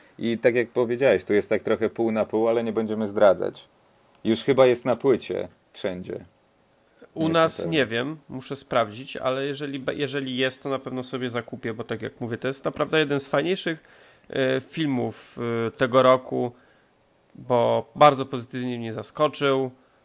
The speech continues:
Speaker 2: Nie miałem do co niego, co do niego żadnych oczekiwań. Poszedłem, a tu patrzę,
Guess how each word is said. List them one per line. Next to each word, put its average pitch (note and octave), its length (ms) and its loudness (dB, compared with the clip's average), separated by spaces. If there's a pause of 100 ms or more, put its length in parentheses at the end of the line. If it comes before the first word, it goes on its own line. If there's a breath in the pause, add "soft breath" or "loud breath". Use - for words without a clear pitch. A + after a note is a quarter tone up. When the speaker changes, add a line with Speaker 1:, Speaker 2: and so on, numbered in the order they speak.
(120)
Speaker 2:
Nie B2+ 120 -2
miałem B2 280 2
do A#2+ 60 -12
co A#2+ 140 -10
niego, A2+ 420 -4
co - 160 -10
do A#2+ 100 -2
niego A#2+ 260 -4
żadnych C3+ 340 2
oczekiwań. C3 580 -2
Poszedłem, B2 600 -4
a - 120 -2
tu A2+ 340 -10
patrzę, A2 520 -4